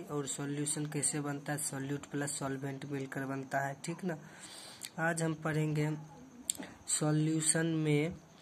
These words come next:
सॉल्यूट के सांद्रण को व्यक्त करने की इकाई, ठीक ना। इसको व्यक्त करने की इकाई दो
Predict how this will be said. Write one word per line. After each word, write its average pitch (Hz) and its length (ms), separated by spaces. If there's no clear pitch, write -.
सॉल्यूट 156 600
के 151 200
सांद्रण 156 640
को 151 180
व्यक्त 151 460
करने 147 340
की 180 120
इकाई, 135 600
ठीक 185 240
ना। 139 200
इसको 160 480
व्यक्त 156 420
करने 156 300
की 156 180
इकाई 160 300
दो 151 200